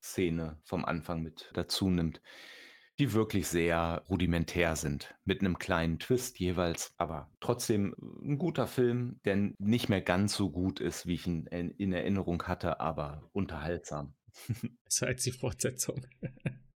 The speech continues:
Speaker 1: Die habe ich mir nicht nochmal angesehen. Ich weiß noch, dass ich die auch nicht so toll fand.
Speaker 2: Ja, es sind eher, ja, Erzählungen, ne? Man kann ja fast sagen, so wie eine Kurzgeschichten-An-, Anthologie oder so etwas.
Speaker 1: Ich habe mir auch zum Spaß mal wieder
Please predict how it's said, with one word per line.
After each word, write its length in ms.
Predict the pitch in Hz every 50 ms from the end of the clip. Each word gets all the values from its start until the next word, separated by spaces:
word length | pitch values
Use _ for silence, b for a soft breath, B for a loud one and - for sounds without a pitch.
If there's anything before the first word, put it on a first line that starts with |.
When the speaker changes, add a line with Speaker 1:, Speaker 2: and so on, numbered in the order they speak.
| -
Speaker 1:
Die 140 | - 107 104
habe 100 | 113 110
ich 120 | 107 - 113
mir 80 | 107
nicht 240 | 104 110 110 - -
nochmal 340 | 80 71 - 82 78 67 -
angesehen. 720 | - 82 87 87 87 80 87 87 85 85 - - 98 - -
Ich 200 | 95 92 - 82
weiß 320 | 87 80 87 104 107 -
noch, 160 | 107 95 87 -
dass 220 | - 90 - -
ich 160 | 90 - -
die 360 | - 90 87 87 87 87 -
auch 200 | - 71 78 -
nicht 180 | 87 82 - -
so 160 | - 80 80
toll 260 | - - - 67 67
fand. 400 | 69 - - - - - - - _ _ - 120
Speaker 2:
Ja, 80 | 113
es 140 | 117 117 -
sind 160 | - 131 127
eher, 400 | 131 - 143 135 123 120 120 120 123
ja, 160 | 127 117 113 113
Erzählungen, 760 | - 123 - - - 120 113 110 107 107 107 107 107 107
ne? 220 | 110 117 123 120 117
Man 140 | 110 107 104
kann 160 | - 117 110
ja 200 | 110 107 104 101 104
fast 220 | - 110 - - -
sagen, 320 | 110 104 101 101 110 107
so 200 | 98 107 101 101
wie 140 | 110 107 117
eine 340 | 113 - - 113 110 107 104
Kurzgeschichten-An-, 1000 | - - 123 117 120 - - - - - - - - - - - - 117 107 - - - _
Anthologie 720 | - 120 117 113 - 127 120 113 113 110 117 113 123 120
oder 240 | 120 120 117 117 117
so 120 | - - -
etwas. 480 | - - - - 131 127 - - - B B B B B B B B B B B B -
Speaker 1:
Ich 160 | - - -
habe 160 | 110 - 127
mir 400 | 113 107 104 101 98 - - -
auch 340 | 98 104 101 - - - -
zum 200 | - - 113 95
Spaß 460 | - - - - 90 85 98 - -
mal 160 | 107 95 85 85
wieder 280 | 98 92 90 80 -